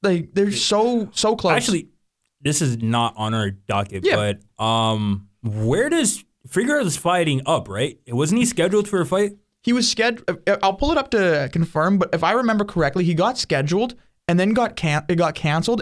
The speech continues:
Speaker 1: and then he said he might go back to one twenty-five.
Speaker 2: I don't, why?
Speaker 1: I don't know.
Speaker 2: To fight Portoja?
Speaker 1: That, that would be the only thing, but, yeah.
Speaker 2: But then you fight Porteja, you pro-, Porteja, I mean, sorry, I'm fucking up your
Speaker 1: <laughs>
Speaker 2: name. But you fight him.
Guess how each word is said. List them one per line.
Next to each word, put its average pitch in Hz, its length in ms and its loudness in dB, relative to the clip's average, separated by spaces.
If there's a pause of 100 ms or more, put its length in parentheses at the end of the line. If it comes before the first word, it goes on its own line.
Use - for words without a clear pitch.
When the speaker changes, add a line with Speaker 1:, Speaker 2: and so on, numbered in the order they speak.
Speaker 1:
and 175 140 4
then 214 80 2
he 254 160 2
said 262 180 0
he 254 80 0
might 185 220 2
go 202 120 0
back 160 320 0
to 170 80 0
one 156 200 0
twenty-five. 139 520 -2
Speaker 2:
I 131 140 -6
don't, 135 320 -4
why? 104 400 -8 (440)
Speaker 1:
I 180 100 2
don't 233 160 0
know. 160 260 0 (220)
Speaker 2:
To 131 100 0
fight 131 320 0
Portoja? 147 600 0 (240)
Speaker 1:
That, 226 300 0
that 226 100 2
would 247 100 2
be 254 80 2
the 226 120 2
only 220 200 2
thing, 214 340 0
but, 156 180 -2 (580)
yeah. 170 100 2
Speaker 2:
But 214 60 4
then 170 240 2
you 151 100 2
fight 185 300 0
Porteja, 135 640 0
you 113 80 -4
pro-, 131 260 -4 (220)
Porteja, 117 440 -2
I 95 60 -2
mean, 98 140 -2
sorry, 90 260 -6
I'm 90 80 -14
fucking 90 240 -14
up 87 100 -20
your 214 140 2
Speaker 1:
<laughs> - 40 0
Speaker 2:
name. 240 360 0 (260)
But 123 200 0
you 123 160 0
fight 175 260 0
him. 131 420 0